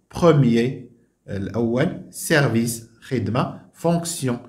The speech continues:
آه، ع-، مهمة أو عمل أو وظيفة، إيكيب فريق. هادو النيت، هاد الكلمات نيت معاودين هنا.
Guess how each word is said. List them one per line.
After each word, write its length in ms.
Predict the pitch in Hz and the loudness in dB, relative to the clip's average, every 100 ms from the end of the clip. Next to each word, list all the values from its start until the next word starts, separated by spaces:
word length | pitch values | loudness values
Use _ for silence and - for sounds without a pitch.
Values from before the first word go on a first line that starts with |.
| - _ _ - | -20 _ _ -8
آه، 300 | 95 92 92 | -2 -2 -2
ع-، 320 | 110 95 110 | -2 -2 -2
مهمة 440 | 120 110 107 104 | 0 0 0 0
أو 220 | 107 107 | -2 -2
عمل 320 | 92 98 123 139 | -2 -2 -2 -4
أو 260 | 104 95 | -4 -4
وظيفة، 440 | 92 95 - - - - _ | -2 -2 -2 -6 -8 -20 _
إيكيب 420 | - 151 160 170 - - | -2 0 0 -2 -4 -16
فريق. 520 | - 123 110 92 - - _ _ - | -4 0 0 -2 -6 -18 _ _ -2
هادو 280 | 226 208 | 2 4
النيت، 380 | 214 185 233 - | 4 4 4 2
هاد 100 | 170 | -2
الكلمات 380 | - 156 165 165 | -2 -4 -4 -4
نيت 200 | 233 180 | -6 -2
معاودين 380 | 147 143 123 113 | 0 0 0 0
هنا. 320 | 101 107 | -2 -4